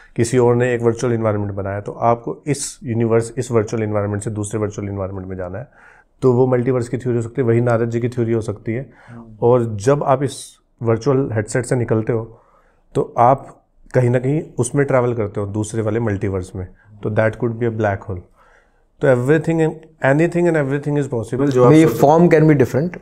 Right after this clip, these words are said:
Speaker 1: हाँ,
Speaker 2: but
Speaker 1: form can, can be
Speaker 2: या
Speaker 1: different,
Speaker 2: हमारा
Speaker 1: पर नारद
Speaker 2: interpretation
Speaker 1: जी,
Speaker 2: different हो सकता
Speaker 1: जो
Speaker 2: है।
Speaker 1: नारद जी वाली टेक्नोलॉजी थी, जो भी एआई टेक्नोलॉजीज थी पहले वाले टाइम में, वो सारी यही टेक्नोलॉजीज
Speaker 2: हो
Speaker 1: थी।
Speaker 2: सकता है उनको हमने इंटरप्रेट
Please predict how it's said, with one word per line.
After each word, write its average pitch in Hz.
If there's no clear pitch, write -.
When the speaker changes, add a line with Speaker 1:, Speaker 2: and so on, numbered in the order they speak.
Speaker 1:
हाँ, 120
Speaker 2:
but 143
Speaker 1:
form 147
can, 156
can 147
be 139
Speaker 2:
या 123
Speaker 1:
different, 135
Speaker 2:
हमारा 170
Speaker 1:
पर 160
नारद 156
Speaker 2:
interpretation 165
Speaker 1:
जी, 185
Speaker 2:
different 156
हो 123
सकता 120
Speaker 1:
जो 139
Speaker 2:
है। 151
Speaker 1:
नारद 139
जी 147
वाली 151
टेक्नोलॉजी 123
थी, 135
जो 120
भी 135
एआई 117
टेक्नोलॉजीज 107
थी 120
पहले 104
वाले 98
टाइम 92
में, 160
वो 104
सारी 107
यही 101
टेक्नोलॉजीज 87
Speaker 2:
हो 175
Speaker 1:
थी। 180
Speaker 2:
सकता 180
है 190
उनको 175
हमने 175
इंटरप्रेट 147